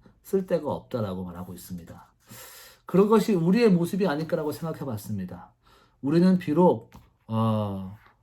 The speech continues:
부족한, 특히 우리 한옥권 청년들, 아, 우리 한옥권 대학 청년부 지체들, 어, 우리는, 어,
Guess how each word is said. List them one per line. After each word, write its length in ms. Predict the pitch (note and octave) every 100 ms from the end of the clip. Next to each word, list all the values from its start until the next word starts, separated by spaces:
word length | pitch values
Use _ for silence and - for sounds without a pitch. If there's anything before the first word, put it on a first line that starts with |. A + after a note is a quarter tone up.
| _
부족한, 800 | - C#3 E3+ E3+ - A2 F2+ F#2 _ _
특히 300 | - E3 F3+
우리 180 | D#3 D3
한옥권 580 | - F3+ E3 D#3 D3 C#3
청년들, 760 | D#3+ E3 D3+ C3 A2+ A2 G#2+ A2+ _ _ -
아, 540 | G#2+ G#2 G2+ G2 G2+
우리 560 | A2+ A#2 A2+ G2+ F#2+ - _ _ _ _ _ _ _ _
한옥권 460 | - C#3+ C3+ A#2 A#2+
대학 260 | A#2 B2 A#2+
청년부 400 | C#3+ C3 A2+ A2+
지체들, 560 | - A2 F#2+ G2 G#2 - _ - - - _ _ -
어, 580 | B2 B2+ B2 A#2+ - - _ -
우리는, 680 | E3 G#3+ G#3 A3+ G#3 F2+ - _ _ _ _
어, 540 | A2+ A#2 A2+ G#2 F#2+